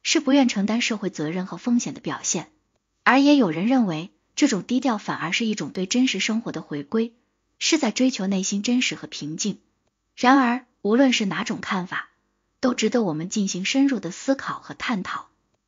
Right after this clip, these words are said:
生活的多样性，首先，我们应该意识到生活的多样性。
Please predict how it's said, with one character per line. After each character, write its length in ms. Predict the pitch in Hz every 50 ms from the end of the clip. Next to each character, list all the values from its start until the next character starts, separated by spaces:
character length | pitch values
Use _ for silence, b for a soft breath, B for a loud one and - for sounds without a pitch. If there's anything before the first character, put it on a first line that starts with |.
| _ _ _
生 280 | - - - 285 294 285
活 160 | - 208 190
的 160 | - 208 202
多 160 | 202 - 262
样 160 | 277 269 233
性， 180 | 233 - 196 185
首 180 | - - 139 135
先， 340 | - - 214 208 226 233 - _ _ _ _ _ _ _ _ _ _
我 100 | - 202
们 180 | 185 190 185 214
应 120 | 262 269
该 140 | 269 277 277
意 120 | 285 247
识 120 | 202 - 170
到 160 | - 156 165
生 220 | - - 247 240
活 140 | 247 - 156
的 100 | - 151
多 160 | - - 190
样 200 | 196 202 170 160
性。 260 | 185 - - 190 131